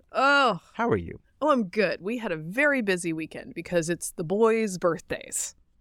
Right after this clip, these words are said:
Speaker 2: Oh my goodness, that's right.
Speaker 1: Yes.
Speaker 2: I missed it, and you had a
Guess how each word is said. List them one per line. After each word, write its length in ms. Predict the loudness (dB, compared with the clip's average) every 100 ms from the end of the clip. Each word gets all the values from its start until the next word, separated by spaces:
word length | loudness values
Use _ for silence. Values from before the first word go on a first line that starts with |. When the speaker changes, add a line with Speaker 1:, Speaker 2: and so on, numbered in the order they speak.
| _ 2
Speaker 2:
Oh 460 | 6 8 6 4 4
my 260 | 4 6 4
goodness, 320 | 4 4 4
that's 200 | 4 6
right. 120 | 4
Speaker 1:
Yes. 220 | 4 0
Speaker 2:
I 140 | 2 4
missed 280 | 2 2 0
it, 80 |
and 80 | 2
you 100 | 2
had 160 | 4 2
a 160 | 2